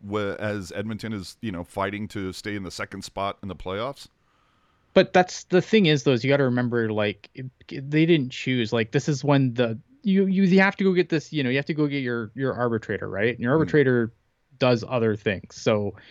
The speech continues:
Speaker 2: he's gonna fit you in when his schedule. You don't,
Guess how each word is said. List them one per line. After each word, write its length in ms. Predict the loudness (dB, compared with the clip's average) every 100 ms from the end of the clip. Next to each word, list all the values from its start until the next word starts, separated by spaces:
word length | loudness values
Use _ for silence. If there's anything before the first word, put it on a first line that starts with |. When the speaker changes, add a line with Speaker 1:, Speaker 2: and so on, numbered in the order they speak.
| -6
Speaker 2:
he's 240 | -2 0
gonna 220 | 4 4
fit 260 | 2 -2 -2
you 140 | 0
in 320 | 2 2 0 -2
when 320 | 0 0 0
his 240 | -2 -2
schedule. 440 | -4 -6 -6 -8 -4
You 140 | 0
don't, 220 | 0 0